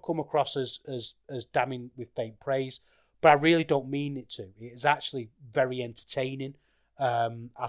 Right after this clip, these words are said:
thought these certain spots that Irie does, like when he does that dive, he sort of sits his opponent on the apron and does a crossbody through the bottom rope, and he looks great. Absolutely brutal, you know, his big cannonballs that he does in different spots.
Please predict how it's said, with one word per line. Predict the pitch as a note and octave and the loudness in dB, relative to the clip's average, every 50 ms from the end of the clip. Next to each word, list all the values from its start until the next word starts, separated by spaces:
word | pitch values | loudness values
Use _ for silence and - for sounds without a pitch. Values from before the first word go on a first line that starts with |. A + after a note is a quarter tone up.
| - - | -4 0
thought | D3 C3+ B2+ C3 B2+ - _ _ - | 4 4 4 4 2 0 _ _ -10
these | D3 C3 A2+ | -8 -6 -6
certain | - - - - E3 D3+ D3+ C3+ C3+ - | -6 -6 -2 2 4 4 4 2 0 -2
spots | - - - D3+ C#3+ C#3+ - - | -2 4 6 6 6 6 4 -2
that | - D3 - | -6 -4 -4
Irie | C3+ B2+ C3 C3 C3 B2+ B2+ B2 - | -4 -2 -2 -2 -2 -2 -4 -4 -4
does, | - C3+ C3 C3 B2+ - - - _ _ _ _ _ _ _ | -2 -2 -2 -2 -2 -4 -6 -8 _ _ _ _ _ _ _
like | C3 C3 B2+ B2 A#2+ | 0 0 0 0 -2
when | C3 C3 | -6 -8
he | A#2 | -6
does | - C#3+ B2+ - | -4 -4 -2 0
that | - C3+ A#2 A2+ - | 0 0 -2 2 4
dive, | - - D#3+ D3 D3 C#3+ - - - _ _ _ | 6 6 8 6 6 4 -2 -10 -18 _ _ _
he | - E3 | -10 -2
sort | - - E3+ D3+ | 0 2 2 2
of | - | 2
sits | - F#3+ F3+ - - | 2 2 2 2 2
his | - - | 0 -2
opponent | D3+ - E3 E3 D#3+ E3 C#3 | 0 2 4 4 4 2 -2
on | B2+ C3 | -6 -4
the | C3+ C3+ | -2 -2
apron | C3 C3+ B2+ - - G#2 F#2+ - _ _ _ _ _ _ _ | -2 -2 -4 -8 -14 -16 -16 -18 _ _ _ _ _ _ _
and | - C3+ B2 | -8 -6 -4
does | C#3 C3 - | -4 -4 -4
a | - | -6
crossbody | - - - D#3 C3+ - - - C#3 C#3+ - G3 F3+ - | -6 -2 0 0 0 0 0 0 0 0 0 -2 -6 -6
through | - F#3+ E3 | -4 -4 -4
the | D3 G#2+ - _ | -4 -8 -6 _
bottom | - D3 B2+ - - - C#3 C3 B2 | 0 0 0 0 -4 -8 -8 -6 -2
rope, | B2 C3+ E3+ F#3+ - - - _ _ _ _ | 0 2 2 2 0 -4 -16 _ _ _ _
and | - C#3+ | -8 -6
he | C3+ C3+ | -4 0
looks | E3 G3 - - - | 0 0 0 0 -4
great. | - - A#2+ B2+ C#3+ C3+ A2 - _ _ _ _ _ _ _ _ - | -12 -8 -4 -2 0 0 -2 -4 _ _ _ _ _ _ _ _ 4
Absolutely | E3 E3+ E3 - - D#3+ D3 C3+ B2+ | 6 6 6 4 0 -2 -2 -2 -4
brutal, | A2+ - C3+ C3+ C3+ - - B2 | -6 -4 -4 -4 -4 -6 -6 -8
you | A#2 A#2 A2+ | -6 -6 -8
know, | |
his | A2+ A2 | -8 -6
big | - - D#3+ - - | -2 -2 -2 -2 -2
cannonballs | - - D#3+ C#3+ C#3+ C#3 C3+ - C#3 C3+ C3 C3+ C3 - | -2 0 0 2 2 -2 -2 2 4 4 4 4 0 -4
that | C3+ | -10
he | B2+ | -12
does | - C3+ A#2+ - | -10 -10 -10 -10
in | B2 A#2 | -10 -12
different | - B2 - C3+ A#2+ - | -14 -14 -14 -16 -16 -14
spots. | - - C3+ B2 B2 - - - - | -8 -4 -4 -4 -4 -4 -8 -10 -10